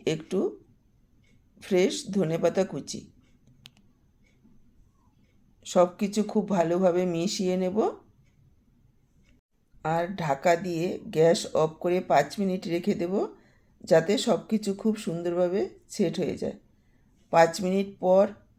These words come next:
দেখুন, ঢাকাটা তোলার সঙ্গে সঙ্গে এত সুন্দর গন্ধ বেরিয়েছে যে গন্ধেই জিভে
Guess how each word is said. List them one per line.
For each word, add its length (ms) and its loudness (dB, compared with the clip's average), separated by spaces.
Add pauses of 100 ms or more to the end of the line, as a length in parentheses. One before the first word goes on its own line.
(360)
দেখুন, 380 -2 (640)
ঢাকাটা 560 0
তোলার 440 2
সঙ্গে 360 -2
সঙ্গে 300 -2 (500)
এত 260 2
সুন্দর 360 4
গন্ধ 340 0
বেরিয়েছে 560 2 (240)
যে 160 -4
গন্ধেই 540 2
জিভে 340 -2